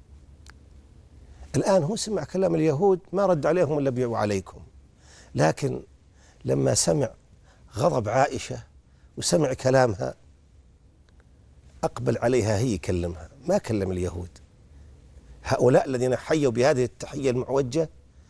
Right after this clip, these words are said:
لم يتشغل بهم، انشغل بمن؟ انشغل بعائشة.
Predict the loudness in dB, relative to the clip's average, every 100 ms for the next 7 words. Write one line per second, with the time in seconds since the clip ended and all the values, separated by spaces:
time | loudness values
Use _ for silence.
0 | -20 -20 -20 -20 -20 -20 -20 -20 -20 -20
1 | -20 -20 -20 2 4 4 2 0 0 4
2 | 4 2 -4 -4 -6 -6 -2 0 0 2
3 | 2 2 0 -6 -20 -20 _ -20 _ -20
4 | -20 -10 -6 -4 0 0 0 0 -2 -4
5 | -14